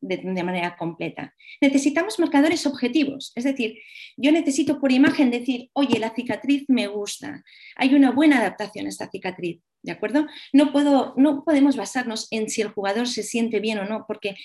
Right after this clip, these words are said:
si, por ejemplo, nos basamos en eso, en el sóleo se nos van a relesionar muchísimas veces, porque los jugadores enseguida se encuentran bien.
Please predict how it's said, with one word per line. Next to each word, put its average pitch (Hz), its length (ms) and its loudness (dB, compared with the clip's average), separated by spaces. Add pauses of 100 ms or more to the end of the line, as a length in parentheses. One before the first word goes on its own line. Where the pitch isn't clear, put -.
si, - 140 -6
por 202 140 -6
ejemplo, 269 320 4
nos 220 140 -2
basamos 240 400 -2
en 226 80 -2
eso, 240 340 -2 (160)
en 202 140 -4
el 202 80 -2
sóleo 269 340 4
se 254 140 -2
nos 196 140 -8
van 220 140 -2
a 233 80 -2
relesionar 208 560 -6
muchísimas 202 520 -2
veces, - 400 -14 (300)
porque - 140 -6
los 202 100 -2
jugadores 247 400 0
enseguida 208 400 -4
se 170 120 -10
encuentran 170 460 -10
bien. 175 220 -8